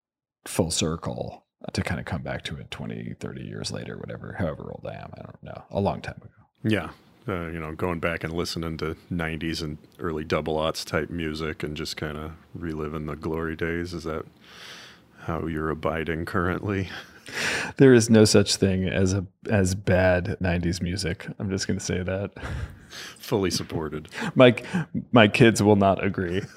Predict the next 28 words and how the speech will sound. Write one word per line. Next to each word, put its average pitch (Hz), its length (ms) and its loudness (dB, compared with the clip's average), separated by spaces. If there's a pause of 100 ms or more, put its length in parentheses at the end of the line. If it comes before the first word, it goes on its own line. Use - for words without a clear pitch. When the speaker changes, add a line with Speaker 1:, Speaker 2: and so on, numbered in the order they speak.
Speaker 1:
but, 117 380 4
uh, - 460 -2 (160)
it's - 240 4
okay. 107 260 8
They're 101 160 2
not 104 160 6
old 101 160 6
enough 101 160 4
Speaker 2:
Or 104 60 2
Speaker 1:
to 113 80 6
drive, 104 420 10
Speaker 2:
any 127 80 6
Speaker 1:
so 117 160 10
Speaker 2:
other 110 120 8
Speaker 1:
they 101 120 8
can't 104 160 6
Speaker 2:
generation 98 460 6
Speaker 1:
control 101 180 6
Speaker 2:
on, 98 140 4
Speaker 1:
the 104 200 8
Speaker 2:
on 110 140 6
the 107 60 8
Speaker 1:
music 104 260 6
in 98 80 4
the 95 120 6
Speaker 2:
planet. - 300 4 (1200)
Speaker 1:
car. - 540 -2 (580)
<laughs> - 0 -